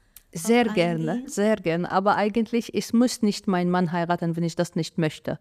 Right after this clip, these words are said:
Speaker 2: Mhm.
Speaker 1: Arrangierte Heirat, das bedeutet, ich habe keinen Geliebter, er hat auch keinen Geliebter. Und dann kommt ein Vorschlag, warum siehst du, das ist ganz genau wie im Internet-Dating.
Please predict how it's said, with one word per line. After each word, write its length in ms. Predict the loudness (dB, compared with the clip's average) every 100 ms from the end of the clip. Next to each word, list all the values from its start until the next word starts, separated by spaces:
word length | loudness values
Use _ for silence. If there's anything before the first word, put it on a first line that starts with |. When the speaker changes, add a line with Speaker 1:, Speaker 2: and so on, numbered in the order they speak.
| _
Speaker 2:
Mhm. 220 | -18 -8 -2
Speaker 1:
Arrangierte 540 | 2 2 2 0 0
Heirat, 300 | 0 0 -2 -2
das 160 | -6 -4
bedeutet, 400 | -2 0 -2 -2
ich 240 | -2 -2 -2
habe 200 | -2 -2
keinen 260 | -2 0
Geliebter, 500 | 0 0 0 2 2
er 160 | 4 2
hat 140 | 0
auch 200 | 0 -6 -4
keinen 200 | -4 -2
Geliebter. 580 | 0 0 -2 0 0 0 _ _ _
Und 180 | 0 2
dann 160 | 0
kommt 220 | 0 -2 0
ein 160 | -4
Vorschlag, 540 | 0 0 0 0 0 2
warum 340 | 2 2 0
siehst 300 | 0 -4 0
du, 80 | -2
das 220 | -2 -4
ist 80 | 0
ganz 180 | 0 2
genau 240 | 2 2
wie 80 | 2
im 80 | 2
Internet-Dating. 960 | 2 0 0 0 0 -2 -2 -6 -6